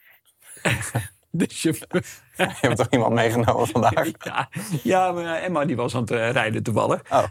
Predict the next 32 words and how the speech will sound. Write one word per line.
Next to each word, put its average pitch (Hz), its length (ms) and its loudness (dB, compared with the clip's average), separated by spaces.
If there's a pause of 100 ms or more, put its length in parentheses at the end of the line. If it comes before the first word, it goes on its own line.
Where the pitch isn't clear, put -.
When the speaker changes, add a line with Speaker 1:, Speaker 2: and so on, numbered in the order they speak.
Speaker 2:
oké. - 140 -2
Speaker 1:
Ehm, 185 380 0
Speaker 2:
Nou. - 180 -6 (880)
Speaker 1:
ja, 147 360 0
dus, 107 240 0 (100)
ja, 117 260 0
dan 117 160 0
zou, 123 240 2
dan 123 120 0
kom 139 180 0
je 131 60 2
al 127 340 0
gelijk 147 320 0
in 139 80 0
een 127 100 0
hele 135 260 0
verzameling 131 640 0
van 139 120 -2
allerlei, 120 540 -2
eh, 110 300 -6
rollen 214 340 0
die 240 100 -2
ik - 80 -12
dan 202 160 -2
zou 170 220 0
kunnen 165 220 -2
benoemen. 139 440 0 (120)
Speaker 2:
Mhm. 101 260 -2
Speaker 1:
En, 127 240 -2
ehm, 104 220 -2 (1000)
ja, 127 220 -4
ik, - 180 -2